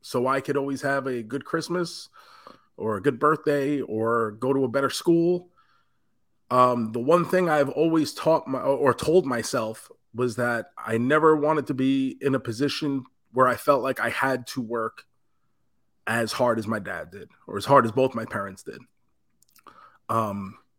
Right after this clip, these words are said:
thankfully, I'm, I've kinda done that. So this is not work for me. This is me getting to have a good time with my friend and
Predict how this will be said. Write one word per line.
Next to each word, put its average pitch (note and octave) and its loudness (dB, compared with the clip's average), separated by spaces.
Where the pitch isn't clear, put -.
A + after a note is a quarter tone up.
thankfully, D3+ 2
I'm, C#3 -2
I've - -14
kinda D3 6
done D#3+ 4
that. - -8
So - -2
this G3 10
is G3 0
not E3+ 4
work E3 8
for E3 2
me. D3 0
This C#3+ 0
is D3 0
me D3+ 2
getting C#3 -2
to C3+ -10
have C3+ 0
a B2 -4
good A#2+ 0
time C3 0
with B2+ -4
my B2 -2
friend C#3 0
and A2+ -2